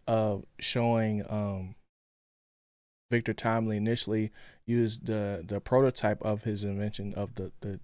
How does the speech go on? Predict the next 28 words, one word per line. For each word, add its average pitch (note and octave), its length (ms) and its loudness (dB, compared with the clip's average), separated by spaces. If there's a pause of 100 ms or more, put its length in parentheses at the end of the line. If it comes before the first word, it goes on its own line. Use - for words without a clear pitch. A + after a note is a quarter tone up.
temporal G#2 560 -2
loom A#2 340 2 (680)
was A#2 260 4
to - 80 0
show A#2 240 2
that A2 280 4
it A#2+ 240 4 (140)
was A2+ 300 -2
used A2 240 0
to A2+ 100 -2
not G#2+ 220 2
only G#2 160 0
generate G#2 400 0
power, G#2+ 420 2
but G#2 260 -2
also, G2+ 680 -4 (540)
like, F#2+ 280 -4 (280)
do A#2+ 200 4
all G#2+ 160 2
the G#2 120 -2
other G#2 180 -2
crazy G2 320 -2
stuff F#2+ 240 -6
that F#2+ 180 -4
it E2+ 140 -6
can G2+ 160 -6
do G2 140 -6
now. G2 520 -2